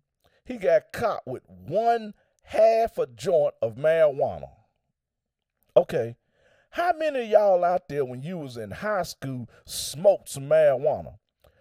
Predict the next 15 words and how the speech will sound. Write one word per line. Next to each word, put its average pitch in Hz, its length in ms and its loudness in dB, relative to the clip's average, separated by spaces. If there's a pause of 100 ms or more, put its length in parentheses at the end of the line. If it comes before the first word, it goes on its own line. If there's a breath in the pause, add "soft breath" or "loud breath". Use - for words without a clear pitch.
(200 soft breath)
Probably 196 420 -2 (140)
eighty-five 202 720 0
percent 147 400 -6
of 113 100 -6 (100)
every 202 360 -2
American 123 840 0 (240 soft breath)
when 123 160 -8
they 175 120 -2
was 139 200 -8
in 113 120 -8
high 175 280 -2
school 117 480 -12 (280)
tried 170 600 2
some 117 200 -12
marijuana. 123 800 0